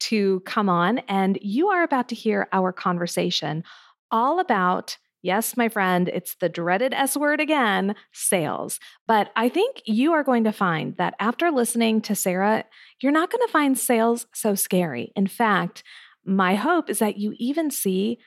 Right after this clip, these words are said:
how sales can support your clients. When we engage in a sales process that honors our intuition and comes from a place of integrity,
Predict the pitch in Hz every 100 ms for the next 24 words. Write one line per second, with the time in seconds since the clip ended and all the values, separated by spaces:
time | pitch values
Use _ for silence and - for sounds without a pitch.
0 | _ - 214 202 - - 196 196 220 214
1 | - 202 190 - - - - 208 240 -
2 | _ - 185 185 196 - - 165 151 -
3 | - - - _ - - - 196 220 247
4 | 254 233 214 208 214 247 220 - - 202
5 | 202 208 202 220 - 190 185 175 165 165
6 | - 196 208 294 277 180 - 180 - 165
7 | 220 - 240 226 226 - - _ 175 196
8 | - 262 277 - 190 175 - 190 196 175
9 | 165 - 208 202 214 220 226